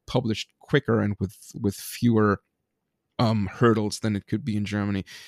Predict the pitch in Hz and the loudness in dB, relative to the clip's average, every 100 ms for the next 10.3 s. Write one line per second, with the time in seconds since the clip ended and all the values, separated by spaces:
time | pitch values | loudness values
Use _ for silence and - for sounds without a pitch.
0 | - _ _ _ 104 - 110 107 104 98 | -20 _ _ _ 0 2 2 2 2 0
1 | - 101 104 101 90 104 98 92 90 98 | -4 -6 0 0 0 -2 -2 -4 -6 -6
2 | 98 - - 98 - - - _ 139 131 | -8 -6 -8 -6 -6 -8 -10 _ -18 -12
3 | 120 120 117 95 95 - 104 98 98 98 | -10 0 2 2 0 -2 -2 0 -4 -2
4 | 104 98 95 - - - _ _ _ _ | -2 -2 -4 -10 -20 -20 _ _ _ _
5 | _ _ _ 92 92 98 - 107 101 92 | _ _ _ -8 -8 -8 -2 0 2 2
6 | 95 - 90 - 95 - - 92 95 101 | 2 0 -4 -2 -4 -4 -4 -2 -2 -4
7 | _ _ _ _ _ _ - - 131 127 | _ _ _ _ _ _ -8 -2 0 2
8 | 95 101 90 95 95 101 104 98 98 98 | 0 0 -2 -4 -8 -8 -4 -4 -2 -4
9 | 87 - - 98 98 95 98 98 92 95 | -4 -4 -4 -2 -2 -4 -6 -6 -4 -6
10 | _ 95 95 | _ -4 -4